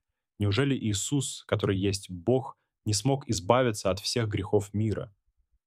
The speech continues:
Это очень огорчительно. Если бы Иисус не избавился от всех грехов, как бы он мог быть Богом спасения?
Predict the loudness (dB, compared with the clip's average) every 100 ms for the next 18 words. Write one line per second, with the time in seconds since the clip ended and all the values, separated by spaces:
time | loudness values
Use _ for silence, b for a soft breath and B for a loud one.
0 | _ -2 2 2 2 0 0 0 -2 -4
1 | -6 -6 -8 -10 -16 _ _ _ -2 0
2 | -2 -2 -2 -2 -2 0 0 -2 -6 -4
3 | -2 0 2 2 2 0 -2 -2 -2 -2
4 | -2 -2 0 0 0 -2 _ _ 0 0
5 | 2 2 2 0 0 -4 0 0 0 -4
6 | -4 -6 -6 -8 -8 -14